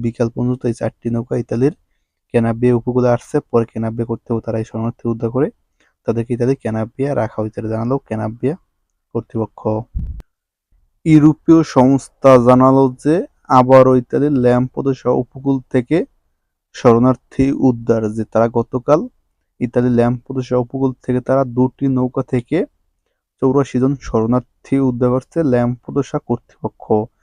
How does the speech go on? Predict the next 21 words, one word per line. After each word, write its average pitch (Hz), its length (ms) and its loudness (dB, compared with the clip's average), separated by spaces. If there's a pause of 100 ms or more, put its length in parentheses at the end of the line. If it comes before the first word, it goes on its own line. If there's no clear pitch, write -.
(320)
যে 117 160 -4
গতকাল 123 320 2
রাতে 120 240 2
এই - 120 -2
শরণার্থী 117 460 0
ইতালির 127 260 -2
ল্যাম্পোদোসায় 117 640 -2
আসছে। - 440 -12 (720)
এই 135 140 0
শরণার্থী 123 420 -2
লিবিয়া 123 360 2
থেকে 139 220 -2
আর 123 120 2
হলো 123 120 0 (120)
তিনশো 127 400 -2
থেকে 135 140 -4
আসা 117 220 -4
হয়েছিল, 110 320 -8 (100)
এটা 113 160 -2
জানালো 117 280 -2 (600)
ল্যাম্পোদোসা 123 540 -2